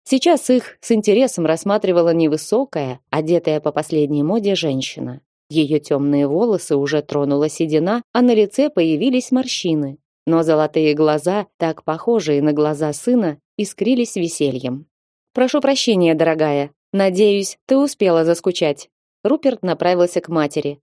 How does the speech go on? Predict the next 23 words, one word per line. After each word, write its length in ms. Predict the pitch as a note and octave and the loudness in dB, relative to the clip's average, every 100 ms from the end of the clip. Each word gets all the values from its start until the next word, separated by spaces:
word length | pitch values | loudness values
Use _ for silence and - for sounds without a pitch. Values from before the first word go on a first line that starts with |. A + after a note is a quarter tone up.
| _ | _
но 180 | E3+ D#3+ | -2 -2
Тори 340 | D#3 E3 E3 D#3+ | 0 -2 0 0
опередил 500 | E3 G3 G3 G#3+ D4+ | 0 0 0 2 0
его, 400 | G3 E3 D3+ D3+ _ - | 0 0 -2 -4 _ -2
радостно 560 | A3 C#4+ B3 A#3 G#3 | 0 2 0 -2 -2
заскакав 640 | F3 D#3+ - A#3+ A3+ A3+ - | 0 -2 -2 -2 -2 -2 -8
вокруг 380 | D#3 E3+ E3 D3 | -6 -4 -4 -4
женщины. 580 | D3+ C#3+ - C#3 C3+ C3 _ _ _ | -2 -4 -4 -4 -4 -8 _ _ _
Здравствуй, 500 | A#3+ A#3 C4+ - E3+ | -2 0 0 0 0
мой 180 | E3+ E3+ | 2 2
милый, 260 | E3 D3 D3+ | 2 0 -2
здравствуй. 640 | G#3+ B3 D#3 - C#3+ C3 _ _ _ - | 0 0 -2 -2 -4 -4 _ _ _ -2
Леди 240 | E3 D3+ | 0 0
Сенклер 540 | D3+ D3+ C#3+ C#3+ E3+ D#3+ | -2 -2 -2 -2 0 0
наклонилась, 760 | D#3 D3 D#3+ G3+ C4+ F3 - _ | 0 0 -2 0 2 0 -4 _
чтобы 320 | - D#4 A#3+ | -4 0 0
погладить 680 | - E3+ D3+ E3+ A3 G3+ - | 2 0 2 0 0 -2 -4
пса, 380 | - D#3 C3 - _ | -6 -6 -6 -12 _
вызвав 420 | E3+ F3+ E3+ D#3+ | 0 2 2 0
еще 420 | F#3+ G3+ G#3 C#4+ G3 | 0 0 0 0 0
одну 280 | C3+ C#3+ | 0 -2
бурю 320 | C3+ F#3+ G#3 D3+ | 0 2 2 2
восторга. 600 | D#3 - E3 C#3+ C3+ | -2 -2 0 0 -4